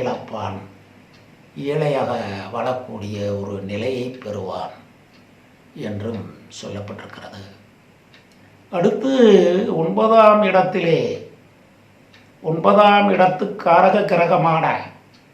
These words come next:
தந்தைக்கு காரக கிரகம் சூரியன். அவர்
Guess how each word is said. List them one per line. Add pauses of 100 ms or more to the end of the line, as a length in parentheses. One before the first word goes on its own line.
(360)
தந்தைக்கு (560)
காரக
கிரகம்
சூரியன். (880)
அவர்